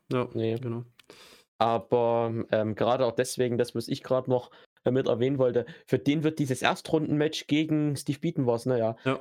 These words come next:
Speaker 2: Äh, gegen Steve Beaton, das wird wie so eine Art Endspiel für ihn gewesen sein, ähm, äh, wie so eine Art Finale. Und, äh, das Zweitrundenspiel gegen Durant, das wird, also keine Ahnung, ich will ihm jetzt hier auch nicht um Himmels Willen zu nahe treten,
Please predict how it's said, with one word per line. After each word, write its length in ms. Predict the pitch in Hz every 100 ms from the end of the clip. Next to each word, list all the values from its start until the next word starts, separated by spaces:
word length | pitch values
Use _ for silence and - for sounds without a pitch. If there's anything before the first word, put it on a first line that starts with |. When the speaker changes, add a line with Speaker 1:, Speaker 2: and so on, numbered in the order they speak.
| -
Speaker 2:
Äh, 140 | 135
gegen 260 | 131 139 143
Steve 260 | - 139
Beaton, 440 | - 156 160 151 147
das 180 | 135 143
wird 220 | 165 -
wie 60 |
so 160 | 156 151
eine 120 | 151
Art 200 | 127 123
Endspiel 360 | - 226 - 139
für 140 | 143
ihn 160 | 131 131
gewesen 440 | 123 117 127 131
sein, 400 | 127 120 131 131 -
ähm, 300 | 117 113 113
äh, 120 | 113
wie 120 | 135
so 140 | - 156
eine 120 | 143
Art 180 | 131 139
Finale. 600 | 127 120 147 160 127 147 - - _ _
Und, 480 | 135 123 117 120 -
äh, 120 | 113
das 220 | 117 113
Zweitrundenspiel 680 | - 135 - 165 139 - 143
gegen 260 | 135 127 117
Durant, 300 | 156 156 131
das 160 | 123
wird, 160 | 147 - _ _ -
also 140 | 98 -
keine 220 | - -
Ahnung, 220 | 123 143 117
ich 140 | -
will 60 | 127
ihm 80 |
jetzt 160 | 123 117
hier 100 | 120
auch 60 | 117
nicht 120 | 107
um 60 |
Himmels 260 | 110 135 117
Willen 120 | 120
zu 100 | -
nahe 200 | 123 139
treten, 320 | - 113 110